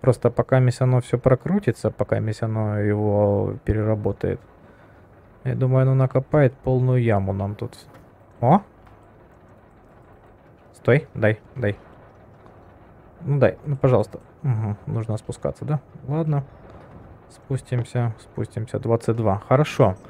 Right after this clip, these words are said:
В принципе, двадцать два нам пока мисс хватит, чтоб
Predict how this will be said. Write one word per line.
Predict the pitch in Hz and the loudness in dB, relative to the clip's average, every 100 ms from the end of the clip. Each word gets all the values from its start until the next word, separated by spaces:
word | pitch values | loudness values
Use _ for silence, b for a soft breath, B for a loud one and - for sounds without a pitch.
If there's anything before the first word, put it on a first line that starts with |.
| B B - - | B B -20 -6
В | |
принципе, | - 156 156 135 139 | 4 4 2 0 2
двадцать | 139 147 - | 4 2 2
два | 143 156 | 0 2
нам | 139 139 | 4 2
пока | 135 131 143 | 0 0 2
мисс | 143 143 - - - - - - - - - - - - - - - - - - - | 2 0 -2 -18 -20 -20 -20 -20 -20 -20 -20 -20 -20 -20 -20 -20 -20 -20 -20 -20 -6
хватит, | 160 175 156 - 101 - - - - - | 0 2 2 0 -6 -8 -20 -20 -20 -20
чтоб | - - | -10 -10